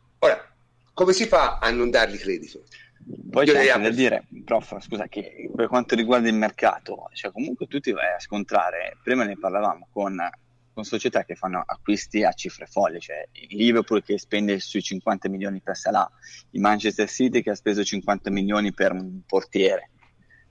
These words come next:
Speaker 2: eh, sono anche in grado di offrire degli ingaggi faticosi, quindi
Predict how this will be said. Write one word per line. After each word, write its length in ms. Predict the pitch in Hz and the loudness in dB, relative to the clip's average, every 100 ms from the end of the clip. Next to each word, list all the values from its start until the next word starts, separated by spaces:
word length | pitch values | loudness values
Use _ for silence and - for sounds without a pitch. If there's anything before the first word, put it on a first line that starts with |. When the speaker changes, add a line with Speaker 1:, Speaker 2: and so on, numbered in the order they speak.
| _ _ | _ _
Speaker 2:
eh, 1080 | - 58 57 73 82 - 50 50 50 50 52 | -12 -10 -6 -4 -2 -4 -4 -4 -4 -4 -6
sono 400 | - - - 107 | -8 -10 -2 0
anche 180 | 110 - | 0 0
in 60 | 104 | 2
grado 220 | 117 107 | 4 4
di 120 | 98 | 2
offrire 300 | 104 - 113 | 0 2 2
degli 160 | 101 98 | 2 0
ingaggi 720 | 101 107 101 98 90 90 80 - - - - | 0 4 4 2 -8 -10 -12 -16 -20 -12 -4
faticosi, 560 | 98 135 - 135 107 | 0 2 4 4 2
quindi 380 | - 135 127 107 | 0 2 4 2